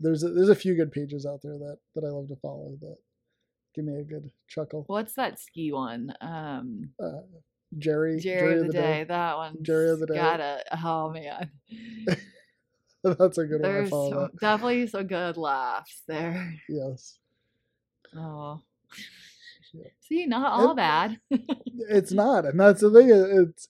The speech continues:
Speaker 1: you can find, like, it's whatever, right? Like, you get to curate, like you said, you get
Speaker 2: Yeah.
Speaker 1: to curate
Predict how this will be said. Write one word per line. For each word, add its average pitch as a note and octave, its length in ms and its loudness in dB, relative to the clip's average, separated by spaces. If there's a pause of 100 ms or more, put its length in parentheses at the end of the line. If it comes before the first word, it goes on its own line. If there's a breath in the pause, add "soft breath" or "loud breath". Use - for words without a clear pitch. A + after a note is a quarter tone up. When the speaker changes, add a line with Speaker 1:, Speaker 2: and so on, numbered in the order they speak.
Speaker 1:
you F#3+ 180 -2
can F#3+ 180 4
find, F#3 540 2
like, D3 340 -2
it's E3+ 200 -8
whatever, G#3 440 4
right? F#3+ 160 2
Like, E3 220 -4
you A#3 240 2
get A3+ 160 2
to F3 100 -6
curate, E3 560 -4
like D3 180 -8
you D#3+ 60 -12
said, D3 200 -6
you D#3+ 80 -6
get C#3 140 -2
Speaker 2:
Yeah. C#3 80 -8
Speaker 1:
to C#3 60 -16
curate D#3+ 380 -4